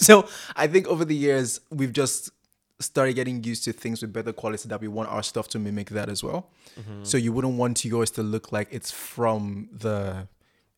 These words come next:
Speaker 1: early two thousands or nineties or whatever, except that's exactly what you're going for. So,
Speaker 2: Mm-hmm.
Speaker 1: and which is weird 'cause I, I find that a lot of old trends are coming back, wh-, whether it's style or haircuts or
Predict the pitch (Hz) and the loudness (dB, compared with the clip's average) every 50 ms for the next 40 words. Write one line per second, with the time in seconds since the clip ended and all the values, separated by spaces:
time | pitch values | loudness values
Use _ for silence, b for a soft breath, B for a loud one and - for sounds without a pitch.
0 | _ _ 139 127 117 113 - - 117 - - 107 104 98 - 113 104 101 - - | _ _ 0 2 2 0 -4 -6 -6 -4 -4 -6 -6 -6 -6 -8 -8 -8 -8 -6
1 | - 104 101 104 107 110 110 107 - - 104 101 101 107 107 104 107 101 104 98 | -6 -6 -4 -2 -2 -2 -2 -2 -4 -4 -6 -6 -4 -4 -4 -2 -2 -4 -4 -4
2 | 101 113 - - 131 - - - - 156 139 - - 110 127 123 120 - 120 104 | -4 -6 -2 -2 -2 0 0 0 0 0 -2 -2 -4 -2 0 0 0 0 -2 0
3 | 113 113 104 - 113 101 101 - 110 - 110 - 160 - - 117 - 104 - _ | 0 -2 -2 -2 -4 -4 -4 -6 -6 -8 -8 -10 -10 -10 -10 -10 -12 -12 -14 _
4 | _ - - - - 110 101 101 101 104 104 101 - _ _ _ _ _ B B | _ -18 -12 -4 -2 -2 -2 -2 -6 -12 -16 -20 -20 _ _ _ _ _ B B
5 | B B B B B - 143 160 220 240 294 214 151 143 135 - 180 143 113 - | B B B B B 2 4 4 4 4 2 2 2 4 6 8 8 8 6 4
6 | - 127 120 113 104 123 - 123 117 123 131 120 - - - - 147 151 151 139 | 2 0 2 2 0 0 0 0 2 2 0 0 -2 -2 -2 0 0 0 0 0
7 | 139 131 123 120 120 117 123 120 120 110 104 101 - - - - - _ _ _ | 0 0 0 2 2 2 0 0 0 -2 -4 -8 -14 -18 -18 -20 -20 _ _ _
8 | _ _ 127 123 117 110 - - - 120 113 110 110 - - 113 110 107 104 101 | _ _ 0 0 0 -2 -4 -2 0 0 0 0 -2 -4 -4 -2 -2 0 0 -2
9 | 98 95 - - - - - 117 113 117 104 - - - - - - - 135 139 | -2 -4 -4 -8 -10 -4 -2 0 0 0 0 -2 -6 -6 -6 -2 2 4 4 6
10 | 135 135 135 123 110 110 104 123 123 120 - - 117 107 101 - - - - - | 6 4 4 2 0 0 0 2 0 0 0 0 -2 -2 0 0 -2 -2 -2 0
11 | 110 110 107 104 101 101 | -2 0 0 0 -2 -2